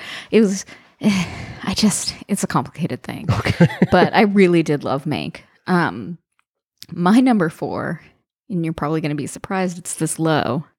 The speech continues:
Speaker 1: was Tenet.
Speaker 2: Um, I'm not that surprised. That's my number three.
Speaker 1: Okay. Um, I really, I really liked it. Uh, it was very enjoyable. It's just,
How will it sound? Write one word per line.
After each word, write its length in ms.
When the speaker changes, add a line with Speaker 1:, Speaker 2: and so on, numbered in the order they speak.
Speaker 1:
was 180
Tenet. 400
Speaker 2:
Um, 340
I'm 60
not 380
that 180
surprised. 400
That's 180
my 80
number 220
three. 340
Speaker 1:
Okay. 380
Um, 520
I 140
really, 480
I 100
really 300
liked 300
it. 220
Uh, 280
it 100
was 180
very 300
enjoyable. 680
It's 180
just, 260